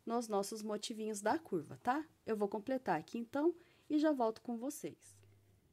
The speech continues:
Olha aí, minha gente, estamos assim até o momento.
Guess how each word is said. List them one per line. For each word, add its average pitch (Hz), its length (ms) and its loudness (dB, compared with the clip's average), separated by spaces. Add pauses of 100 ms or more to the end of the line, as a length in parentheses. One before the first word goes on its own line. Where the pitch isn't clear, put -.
(920)
Olha 175 300 0
aí, 208 160 0
minha 220 200 0
gente, 233 340 0
estamos 196 360 0
assim 208 480 -2
até 202 200 -2
o 175 60 4
momento. 196 800 2